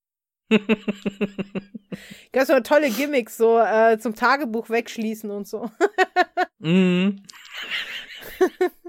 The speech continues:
Speaker 1: Das ist halt, ich mag, ich mag nur die, die Staffel nicht, wo sie, wo sie so menschlich werden.
Speaker 2: Nee, das mag
Speaker 1: Das
Speaker 2: ich
Speaker 1: mag ich
Speaker 2: auch
Speaker 1: nicht.
Speaker 2: nicht. Aber das gibt so tolle Sachen, wenn Pinkie Pie singt und so, da bin ich schon, also das reißt mich schon mit, ja.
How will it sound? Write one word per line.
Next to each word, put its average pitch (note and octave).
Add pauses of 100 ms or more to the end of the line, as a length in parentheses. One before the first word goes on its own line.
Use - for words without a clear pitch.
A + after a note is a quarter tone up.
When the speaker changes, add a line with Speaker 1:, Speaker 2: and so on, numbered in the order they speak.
(1800)
Speaker 1:
Das C#3+
ist G#3+
halt, F3+
ich -
mag, G3
ich G3
mag F#3+
nur A#3+
die, A3
die A3+
Staffel G#3+
nicht, G#3
wo F#3+
sie, F#3
wo F#3
sie F#3
so F3
menschlich E3
werden. A#2 (1200)
Speaker 2:
Nee, B3+
das A#3+
mag A#3
Speaker 1:
Das A#3
Speaker 2:
ich -
Speaker 1:
mag B2
ich F#3+
Speaker 2:
auch G#3+
Speaker 1:
nicht. G3
Speaker 2:
nicht. G3
Aber A3
das A3
gibt A#3
so B3+
tolle A3
Sachen, A3
wenn G#3
Pinkie A#3
Pie A3
singt A3+
und G#3+
so, G#3+
da G#3+
bin G3+
ich G#3+
schon, G#3+
also G3
das -
reißt A3+
mich G3+
schon G3
mit, G3+
ja. F#3